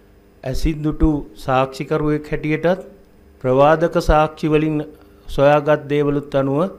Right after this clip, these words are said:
මේ විනාඩි හතරෙදි කොහොමද කතා කරන්නේ කියන එක ගැන ලොකු ප්‍රශ්නයක් තියෙනවා. මම මුලින්ම තවරාස මැතිණිය හඳුනාගන්නේ, අ,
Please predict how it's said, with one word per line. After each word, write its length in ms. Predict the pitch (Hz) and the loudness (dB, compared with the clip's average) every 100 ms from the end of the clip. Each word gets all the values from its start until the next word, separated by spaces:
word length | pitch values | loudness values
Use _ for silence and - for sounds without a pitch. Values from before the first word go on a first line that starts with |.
| - | -8
මේ 140 | 131 143 | -2 0
විනාඩි 380 | 123 127 139 139 | 0 0 -2 -2
හතරෙදි 400 | 139 139 139 151 | -2 -4 -4 -6
කොහොමද 360 | 131 135 143 | -4 -2 -2
කතා 380 | 143 117 - 139 | -4 -4 0 0
කරන්නේ 420 | 135 143 139 143 | 0 -2 0 -2
කියන 280 | 139 139 139 | -4 -4 -2
එක 140 | 139 170 190 190 - - - - - | -2 0 -2 -4 -18 -20 -20 -16 -4
ගැන 220 | 139 147 | 0 2
ලොකු 200 | 131 143 | 2 4
ප්‍රශ්නයක් 580 | 143 135 - 135 127 - | 4 4 4 0 -2 -6
තියෙනවා. 360 | 120 110 101 - - _ _ _ _ - - _ _ _ _ _ | -8 -8 -10 -16 -20 _ _ _ _ -20 -20 _ _ _ _ _
මම 240 | 123 131 156 | -4 -2 0
මුලින්ම 460 | 147 156 170 170 | 0 2 2 2
තවරාස 480 | 165 147 147 156 147 | 2 2 4 4 2
මැතිණිය 540 | 151 143 139 147 147 143 - - _ _ - | 0 -2 -2 0 0 0 -6 -20 _ _ -10
හඳුනාගන්නේ, 800 | 135 127 139 139 139 143 165 202 202 - - _ _ _ _ _ _ _ _ _ _ _ _ | -4 0 2 2 2 2 0 -4 -8 -18 -20 _ _ _ _ _ _ _ _ _ _ _ _
අ, 80 | 123 | -8